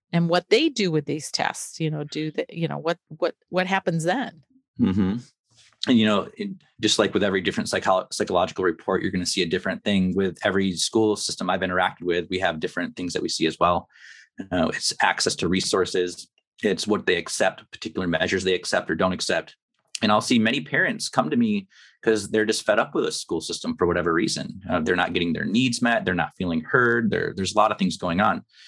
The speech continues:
Speaker 2: And they'll seek me out individually to do some sort of evaluation about A D H D or a learning disability. And, you know, that can be very helpful,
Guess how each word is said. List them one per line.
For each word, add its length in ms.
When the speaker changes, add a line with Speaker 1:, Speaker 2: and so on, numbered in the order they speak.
Speaker 2:
And 120
they'll 120
seek 280
me 120
out 140
individually 600
to 180
do 200
some 200
sort 160
of 40
evaluation 560
about 260
A 60
D 140
H 200
D 180
or 60
a 60
learning 200
disability. 640
And, 380
you 240
know, 60
that 180
can 80
be 100
very 160
helpful, 580